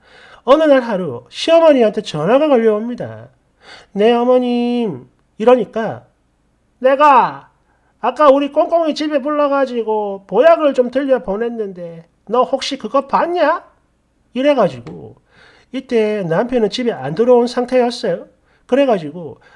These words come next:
"아니요, 아직 못 봤어요, 어머님." 이렇게 대답을 했고 동시에 속으로 제가 항암 치료할 때 너무 많이 힘들고 또 고생을 많이 했으니까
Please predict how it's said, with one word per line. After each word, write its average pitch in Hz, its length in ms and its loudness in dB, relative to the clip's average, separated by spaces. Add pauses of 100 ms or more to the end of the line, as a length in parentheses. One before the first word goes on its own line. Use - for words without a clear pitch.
"아니요, 214 680 0
아직 240 200 -2
못 170 180 -8
봤어요, 277 420 2
어머님." 226 840 -2
이렇게 262 440 -2
대답을 247 440 -2
했고 285 420 -8 (260)
동시에 185 600 -2
속으로 185 880 -6 (520)
제가 190 260 -2
항암 202 340 -4
치료할 240 480 -4
때 226 140 -8
너무 233 580 0
많이 254 240 0
힘들고 254 460 -8
또 170 140 -14
고생을 247 400 -2
많이 160 260 -6
했으니까 269 680 -8